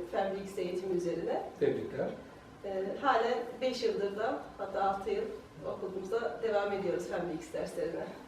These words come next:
Speaker 2: Evet, teşekkürler hocam. Sayın hocam, okulunuzda bir proje yürütüyorsunuz.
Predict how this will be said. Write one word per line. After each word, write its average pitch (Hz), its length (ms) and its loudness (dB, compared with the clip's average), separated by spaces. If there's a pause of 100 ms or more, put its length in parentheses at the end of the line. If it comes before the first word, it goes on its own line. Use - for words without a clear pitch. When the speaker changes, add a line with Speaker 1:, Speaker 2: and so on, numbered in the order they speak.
Speaker 2:
Evet, 120 320 -2
teşekkürler 131 560 6
hocam. 139 300 0 (1000)
Sayın 247 280 8
hocam, 196 340 12
okulunuzda 196 680 8
bir 190 220 4
proje 175 300 10
yürütüyorsunuz. 135 1000 6